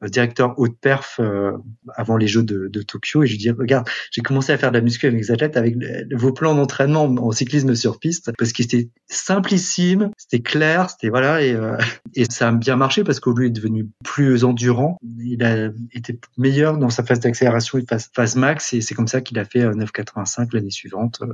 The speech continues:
voilà, sur cent mètres avec, euh, un petit peu de muscu, pas trop, voilà. » Mais il était toujours, euh, deux semaines avant les événements principaux, euh, il fallait arrêter la muscu, euh.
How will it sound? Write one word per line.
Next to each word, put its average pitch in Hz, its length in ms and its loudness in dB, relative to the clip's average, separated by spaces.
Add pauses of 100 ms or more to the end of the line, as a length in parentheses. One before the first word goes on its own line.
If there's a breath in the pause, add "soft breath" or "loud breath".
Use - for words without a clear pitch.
voilà, 110 120 -14
sur - 200 -8
cent 98 100 -8
mètres 98 220 -4
avec, 101 240 -4
euh, - 60 -6 (240)
un 123 120 0
petit 135 180 -2
peu 170 140 0
de 156 60 0
muscu, 151 300 0
pas 135 120 0
trop, 123 240 0
voilà. » 117 300 -2 (260)
Mais 117 260 4
il 107 40 0
était 107 160 -2
toujours, 131 400 0
euh, 101 320 -2 (260)
deux 131 200 0
semaines 160 240 0
avant 127 220 2
les 117 220 2
événements 120 300 4
principaux, 123 640 0
euh, 104 80 0
il 104 60 -6
fallait 107 220 -2
arrêter 117 360 0
la 120 120 2
muscu, 113 440 -4
euh. 95 140 -4